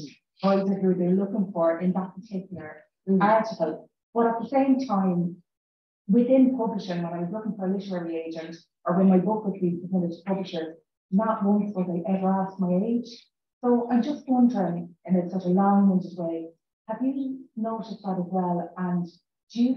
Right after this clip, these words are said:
Speaker 1: think that age is a barrier to publishing, especially as a woman?
Speaker 2: Definitely not.
Speaker 1: Yeah.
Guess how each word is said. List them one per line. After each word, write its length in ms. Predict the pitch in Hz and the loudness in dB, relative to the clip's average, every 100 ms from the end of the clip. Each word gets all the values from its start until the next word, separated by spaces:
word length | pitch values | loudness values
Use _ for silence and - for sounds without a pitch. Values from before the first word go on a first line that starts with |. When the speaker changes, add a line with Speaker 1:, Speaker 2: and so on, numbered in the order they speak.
| - | -4
Speaker 1:
think 320 | 220 202 196 | -4 -4 -4
that 260 | 185 - 185 | -6 -6 0
age 460 | 190 180 175 - - | 2 2 0 -6 -10
is 120 | 180 175 | -6 -4
a 40 | |
barrier 540 | 180 185 190 175 165 | -2 -2 0 -2 -4
to 80 | 165 - | -10 -12
publishing, 540 | 190 180 175 170 165 175 _ _ _ | -10 -10 -10 -12 -14 -18 _ _ _
especially 520 | 175 - 185 - 180 | -16 -4 -4 -2 -4
as 80 | 165 | -6
a 60 | 165 | -6
woman? 360 | 175 180 165 - - | -2 -2 -2 -10 -18
Speaker 2:
Definitely 340 | 165 - 143 | -18 -18 -20
not. 200 | 147 156 _ 185 | -18 -18 _ -10
Speaker 1:
Yeah. 240 | 175 | -8